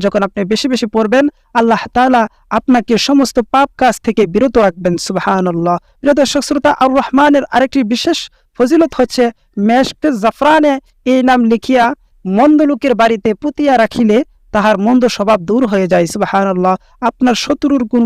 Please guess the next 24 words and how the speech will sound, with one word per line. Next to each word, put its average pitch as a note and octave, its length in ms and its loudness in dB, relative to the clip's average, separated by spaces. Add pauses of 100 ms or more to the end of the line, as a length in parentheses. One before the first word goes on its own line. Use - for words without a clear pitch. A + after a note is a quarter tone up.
মন্দ A#3+ 180 2 (120)
স্বভাব A3+ 220 0 (100)
আছে G3 200 -4 (340)
বা G3 160 0
আপনি - 260 0
আপনার A3+ 200 0 (100)
শত্রুর C#4 360 -2
সাথে A#3 240 0
বন্ধুত্ব C4+ 300 0 (120)
করতে A3 260 0
চাচ্ছেন, G3+ 340 0 (160)
অথবা C4+ 260 2 (120)
আপনার C#4 220 0 (100)
শত্রু C4 280 -2 (360)
আপনার B3+ 320 0 (160)
উপরে A#3+ 260 2 (120)
খুশি C4+ 220 0 (120)
থাকুক, A#3 300 0 (380)
এই C#4+ 160 2 (160)
কামনা C#4 280 4 (100)
যদি A#3 140 2 (120)
আপনার G#3+ 240 -2 (120)
থাকে, G#3 260 -2 (380)
তাহলে A3+ 360 2